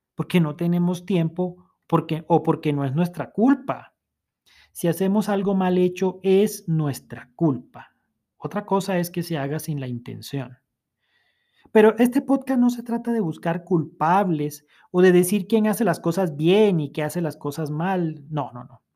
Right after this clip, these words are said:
Simplemente se trata de reconocer algunas cosas que debemos mejorar. El primer reto, entonces, es reconciliarnos con nuestra profesión. Y para eso debemos tener muy presentes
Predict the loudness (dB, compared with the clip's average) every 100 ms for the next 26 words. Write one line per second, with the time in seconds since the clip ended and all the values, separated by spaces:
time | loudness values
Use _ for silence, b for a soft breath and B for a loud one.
0 | _ b b b b -4 0 0 0 -2
1 | -4 -4 -4 -2 0 -2 -4 -4 -4 -4
2 | -6 -6 -6 -8 -4 -2 -2 -6 _ _
3 | -8 -2 -2 -2 0 0 0 -6 -8 -6
4 | -4 -2 -2 -2 -6 -10 -14 -16 -20 _
5 | _ _ _ _ _ _ _ _ b b
6 | b b b 2 4 6 6 6 6 4
7 | 4 2 2 -2 -2 -4 -4 -6 b b
8 | -2 0 0 -2 -4 -2 -2 -2 -2 -4
9 | -4 -4 -2 -2 -4 -6 -10 -12 -14 -16
10 | _ _ _ _ _ _ -6 0 2 2
11 | -2 -2 -2 -2 -2 -4 -4 -4 -2 -4
12 | -4 -6 -4 -4 -4 -8 -10 -14